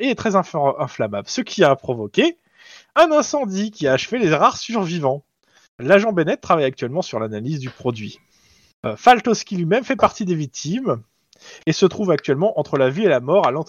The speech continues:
à l'hôpital de Santa Monica. C'est un homme très en vue de tout le gratin de L A et qui était surveillé depuis plusieurs années par différents services. On en a parlé tout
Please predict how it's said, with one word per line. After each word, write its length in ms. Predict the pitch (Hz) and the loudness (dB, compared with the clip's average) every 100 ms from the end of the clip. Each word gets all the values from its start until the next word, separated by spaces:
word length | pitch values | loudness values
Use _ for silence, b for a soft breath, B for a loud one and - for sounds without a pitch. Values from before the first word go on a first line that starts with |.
| 170 | -6
à 80 | 135 | -4
l'hôpital 440 | 143 143 - 226 | -4 -4 -2 -2
de 60 | 190 | -2
Santa 380 | - 180 208 | -4 0 0
Monica. 400 | 175 147 131 123 - - _ _ - B B B B B B _ | 2 -2 -4 -8 -10 -20 _ _ -20 B B B B B B _
C'est 80 | 131 | 2
un 40 | 165 | 4
homme 140 | 196 | 4
très 240 | - 190 | 4 2
en 60 | 160 | 2
vue 180 | 143 196 | 0 -4
de 80 | 120 | -6
tout 200 | - 180 | -6 -6
le 40 | |
gratin 400 | 131 135 190 175 | 2 2 2 0
de 380 | 131 120 113 110 | -2 -2 -2 -2
L 140 | 107 | 2
A 360 | 185 175 113 110 | 4 4 2 -2
et 80 | 123 | -6
qui 160 | - | -6
était 160 | 123 180 | -2 -2
surveillé 480 | - 185 147 151 208 | 0 0 0 0 -2
depuis 260 | 147 - | -6 -10
plusieurs 440 | - 175 160 131 127 | -10 -2 0 0 0
années 240 | 147 226 | -4 -2
par 180 | 214 160 | 2 2
différents 320 | 175 202 202 | 0 0 0
services. 580 | 190 185 147 120 - 113 - _ - | 2 0 0 -4 -12 -12 -18 _ -16
On 100 | 107 | -8
en 80 | |
a 80 | 110 | -6
parlé 300 | - 156 196 | -2 0 0
tout 100 | - | -2